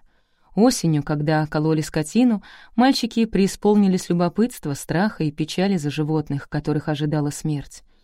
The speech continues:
Исаак держал животное одной рукой, а другой колол, Алина же спускала кровь. Вот вывели старого козла, такого умного и бородатого,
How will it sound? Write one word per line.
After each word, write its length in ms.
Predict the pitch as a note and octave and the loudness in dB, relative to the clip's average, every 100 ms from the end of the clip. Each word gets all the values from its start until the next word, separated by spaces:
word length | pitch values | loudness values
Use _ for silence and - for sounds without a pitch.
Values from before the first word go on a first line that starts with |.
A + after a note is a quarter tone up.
| _ _ _ - | _ _ _ -6
Исаак 340 | F#3 C4+ D4 | 0 2 4
держал 340 | A#3+ G#3+ A3 A3+ | 2 2 2 0
животное 520 | F#3 F#3+ G#3+ F#3+ F3+ | 0 -2 0 2 2
одной 240 | D#3+ E3+ | 2 2
рукой, 480 | D#3 D3 A3 B3 A3+ | 0 0 0 -2 -2
а 80 | E3 | -4
другой 380 | E3 E3 F#3+ D4 | -2 0 0 0
колол, 560 | C#4+ F#3+ E3 D#3+ D3+ - - _ | 0 0 0 -2 -6 -12 -20 _
Алина 440 | - D3 D#3+ B3+ A#3 | -4 0 2 2 0
же 140 | F#3+ | -2
спускала 560 | F#3 - C#3+ - D#3 D3+ | -8 -10 -12 -6 -4 -4
кровь. 480 | D3+ C#3 C3 - - _ _ _ _ _ - | -6 -10 -12 -16 -20 _ _ _ _ _ -2
Вот 280 | G#3 D4+ A#3 | 2 4 4
вывели 400 | B3+ C4+ G#3 D#3+ | 2 4 2 0
старого 420 | - D#3+ D#3 D#3 | -2 0 0 0
козла, 460 | D#3 C#3 D#3+ G#3+ | -2 -2 0 0
такого 420 | A3 D3+ E3+ D#3+ - | -2 -4 -2 -4 -2
умного 440 | G3+ A3 F3+ C#3+ | 2 2 2 0
и 80 | D3 | -2
бородатого, 760 | C#3 D3+ C#3 E3 A3 F3+ E3+ | -2 -2 -2 -2 -4 -8 -10